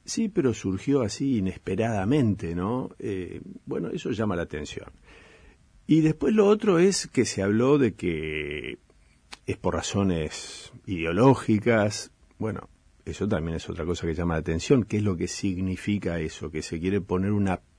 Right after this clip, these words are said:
un palo en la rueda a las instituciones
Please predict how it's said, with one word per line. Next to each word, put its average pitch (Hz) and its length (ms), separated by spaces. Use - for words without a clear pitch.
un 101 220
palo 107 320
en 101 80
la 92 120
rueda 113 520
a 104 100
las 98 220
instituciones 92 880